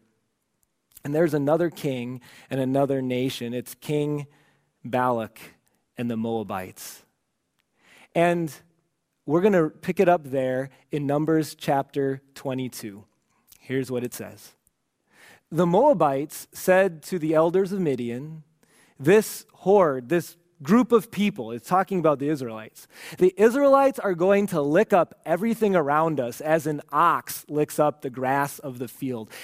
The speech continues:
You see, as Israel got closer to Canaan and to the Jordan River, they began to get a reputation.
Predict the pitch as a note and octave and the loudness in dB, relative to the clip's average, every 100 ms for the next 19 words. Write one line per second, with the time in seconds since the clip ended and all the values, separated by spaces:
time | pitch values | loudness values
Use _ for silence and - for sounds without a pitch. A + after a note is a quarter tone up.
0 | - - - G3 F#3+ E3+ F#3 F#3+ G#3 G#3 | -10 -4 0 6 6 6 0 2 4 4
1 | F3+ E3+ E3 - E3+ F3 G3+ G3+ F#3+ _ | 4 2 2 -4 -4 -2 0 0 -2 _
2 | _ - D#3+ - F3 F3+ G#3 F3 D#3+ - | _ -8 -6 -2 0 2 2 2 0 2
3 | F3 D#3 - - D#3 E3 F3 D#3 D#3 D#3 | 2 2 -2 -4 0 2 2 2 2 4
4 | G3 G3+ - _ - D#3+ C#3+ C3+ D#3+ F3 | 2 2 -2 _ 0 0 0 -2 2 2
5 | F#3+ D3+ F3+ E3 D3 E3 D3+ - F3+ G3+ | 2 2 4 4 2 0 -2 -2 2 2
6 | - A2+ A2 | 0 -10 -16